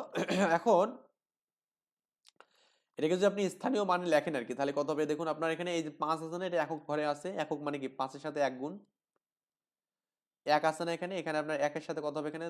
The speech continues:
দশ গুণ হবে এখানে। এই যে পঞ্চাশ হয়ে গেছে, এটা পাঁচ হয়ে, উম, দ-, আচ্ছা, ছয়ের সাথে একশো গুণ। ছয়ের সাথে কত এখানে? একশো গুণ এখানে, তাহলে ছয়শো।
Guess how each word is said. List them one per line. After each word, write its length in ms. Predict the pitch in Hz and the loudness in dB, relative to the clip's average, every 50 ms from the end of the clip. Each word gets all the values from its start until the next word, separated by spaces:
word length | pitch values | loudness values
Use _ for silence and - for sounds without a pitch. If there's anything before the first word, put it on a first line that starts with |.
| 151 | -4
দশ 180 | 131 131 131 131 131 | 0 2 2 2 0
গুণ 140 | 127 135 135 | -2 -6 -6
হবে 160 | 135 135 127 135 | -6 -6 -6 -8
এখানে। 180 | 135 147 160 165 | -8 -8 -10 -10
এই 60 | 151 | -10
যে 60 | 147 147 | -10 -8
পঞ্চাশ 280 | 139 131 127 123 127 123 | -8 -8 -8 -8 -8 -8
হয়ে 140 | 135 127 123 | -6 -6 -6
গেছে, 160 | 127 - - 160 165 | -8 -10 -10 -10 -8
এটা 120 | 147 135 - - | -6 -8 -4 -2
পাঁচ 180 | 120 117 117 - | -2 -2 -2 -4
হয়ে, 160 | - 120 120 120 117 110 - - | -6 -8 -8 -8 -12 -14 -16 -18
উম, 200 | - - 113 110 | -20 -18 -16 -12
দ-, 180 | 107 110 107 - | -10 -10 -8 -8
আচ্ছা, 220 | 117 120 123 127 120 | -8 -8 -8 -8 -10
ছয়ের 300 | - - 147 143 147 147 | -2 4 4 4 4 4
সাথে 160 | - 156 147 151 | 0 -6 -2 -2
একশো 220 | 135 123 - - 131 | -2 -2 -2 -8 -8
গুণ। 140 | 123 143 185 208 202 _ _ _ _ _ _ _ _ _ _ _ _ _ _ _ _ _ _ _ _ _ - | -8 -8 -10 -12 -16 _ _ _ _ _ _ _ _ _ _ _ _ _ _ _ _ _ _ _ _ _ -14
ছয়ের 260 | - - 135 135 143 143 | -4 0 2 2 2 2
সাথে 220 | - 156 147 160 | 0 -6 -4 -4
কত 140 | 147 147 147 | -6 -6 -6
এখানে? 220 | 147 160 185 202 | -6 -8 -6 -4
একশো 300 | 165 127 - - - 127 | -4 -6 -6 -6 -10 -10
গুণ 120 | 113 110 107 | -10 -10 -12
এখানে, 220 | 101 107 107 107 | -12 -12 -14 -10
তাহলে 160 | 101 117 120 | -10 -10 -10
ছয়শো। 480 | - - 139 - 98 - - 110 110 | -4 -2 -2 -2 -2 -4 -8 -16 -18